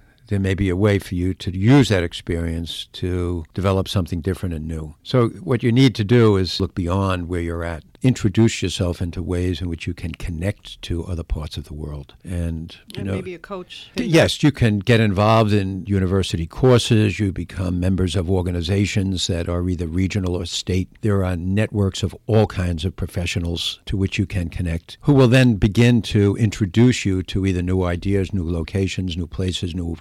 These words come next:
Speaker 1: jobs. So what I'm saying is that you have to expand your network. I find very often that people who are very unhappy are very insular. They don't know the world out there, and they may be very unhappy, but I'm not sure that happiness necessarily is the hallmark of whether or not we are a success or not. I have a lot of very unhappy days.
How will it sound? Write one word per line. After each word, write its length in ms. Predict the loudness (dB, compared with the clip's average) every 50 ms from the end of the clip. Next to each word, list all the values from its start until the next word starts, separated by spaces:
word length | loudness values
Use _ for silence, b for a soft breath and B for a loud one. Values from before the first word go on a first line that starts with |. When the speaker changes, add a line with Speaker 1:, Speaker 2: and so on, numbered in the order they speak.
| _
Speaker 1:
jobs. 480 | -4 -4 -2 -2 -4 -6 -6 -10 -14 -8 -2
So 80 | 0
what 60 | 0 2
I'm 60 | 2
saying 320 | 2 4 4 4 4 4
is 100 | 2 0
that 100 | -2 0
you 120 | 0 0 2
have 160 | 2 0 0
to 120 | 0 -2
expand 520 | -2 -2 -4 -8 -8 -6 -4 -2 -2 -4 -4
your 80 | -6
network. 420 | -8 -8 -10 -10 -10 -10 -10 -12 -6 -2
I 100 | 0 0 0
find 300 | 2 2 4 4 4 4
very 240 | 4 4 4 6 4
often 340 | 4 2 2 0 -2 -2 -4
that 140 | -4 -6 -8
people 380 | -8 -8 -8 -6 -4 -4 -4
who 180 | -2 -2 -2 -2
are 60 | -4
very 420 | -4 -6 -6 -2 -2 0 0 0 -2
unhappy 520 | -4 -6 -6 -8 -8 -8 -6 -6 -4 -4
are 80 | -4 -4
very 240 | -4 -4 -4 -4
insular. 460 | -4 -6 -6 -6 -6 -8 -8 -10 -12 -16 _ _
They 100 | -2 0
don't 240 | 2 4 2 2 2
know 140 | 2 0 0
the 80 | 0 0
world 320 | -2 -2 -2 -2 -4 -4
out 200 | -6 -8 -8 -10
there, 260 | -10 -12 -12 -12 -16 _ _ -14 -10
and 120 | -6 -4 -2
they 80 | 0
may 140 | 2 2 2
be 100 | 4 2
very 260 | 2 2 2 0 0
unhappy, 520 | -2 -4 -4 -6 -8 -8 -8 -8 -8 -8 -8
but 220 | -6 -8 -8 -8 _ -2
I'm 120 | 2 4
not 120 | 4 4 4
sure 140 | 4 4 4
that 120 | 4 4
happiness 560 | 2 0 0 2 2 4 4 2 2 2 0 0
necessarily 640 | -2 0 0 -2 -2 0 0 0 2 2 0 0 0
is 120 | 0 -2 -2
the 100 | -2 0
hallmark 500 | 2 4 4 4 4 2 -2 -4 -4 -4
of 80 | -4 -2
whether 220 | -2 -2 -2 -2
or 40 | -2
not 220 | -2 -4 -6 -6 -4 -2
we 120 | 0 2 2
are 100 | 2 0
a 40 |
success 460 | 0 -2 -4 -4 -4 -4 -4 -4 -4 -6
or 60 | -6
not. 300 | -6 -6 -6 -6 -6 -2 2
I 80 | 2
have 100 | 4 4
a 40 | 4
lot 180 | 4 4 4 4
of 60 | 4
very 220 | 2 2 2 0
unhappy 360 | 0 -2 -2 -4 -4 -4 -4
days. 500 | -2 -2 0 0 0 0 -2 -4 -6 -8